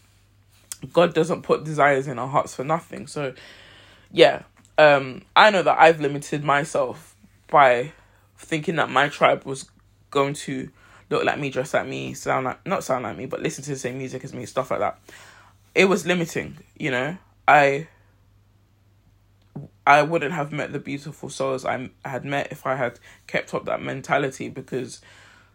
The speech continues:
you know, I would have been searching for my tribe in this specific vessel, um, avatar, and not seeing the people who actually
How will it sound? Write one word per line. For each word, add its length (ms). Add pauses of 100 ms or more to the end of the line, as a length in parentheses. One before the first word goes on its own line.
(120)
you 120
know, 300 (200)
I 140
would 240
have 340
been 160
searching 460
for 180
my 260 (320)
tribe 540
in 240
this 180
specific 800 (160)
vessel, 600 (400)
um, 360
avatar, 600 (340)
and 340 (320)
not 380 (920)
seeing 720
the 120
people 400
who 220
actually 680